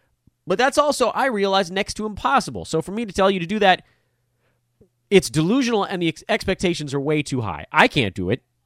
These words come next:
So why would I tell you to do it? I'm not gonna ask you to do anything I can't do, which is why you have to do a couple, basically, at each, each branching point here. So early mock draft. Let's say two of those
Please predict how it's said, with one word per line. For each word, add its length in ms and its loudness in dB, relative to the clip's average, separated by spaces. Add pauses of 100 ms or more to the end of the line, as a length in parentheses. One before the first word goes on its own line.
(260)
So 140 -2
why 160 6
would 120 4
I 80 -2
tell 180 0
you 140 -4
to 80 -6
do 120 -8
it? 60 -8
I'm 100 0
not 120 4
gonna 120 4
ask 180 0
you 80 -8
to 60 -4
do 140 0
anything 300 -4
I 160 -6
can't 380 -10
do, 200 -8 (260)
which 180 0
is 120 -2
why 180 4
you 140 2
have 140 2
to 60 -8
do 100 2
a 40 4
couple, 640 -2
basically, 440 0
at 200 -2
each, 360 -6 (1300)
each 220 0
branching 540 0
point 300 -6 (100)
here. 340 -10 (540)
So 300 6 (140)
early 440 6
mock 340 -2
draft. 380 -8 (140)
Let's 160 2
say 280 2
two 300 2
of 160 -2
those 500 2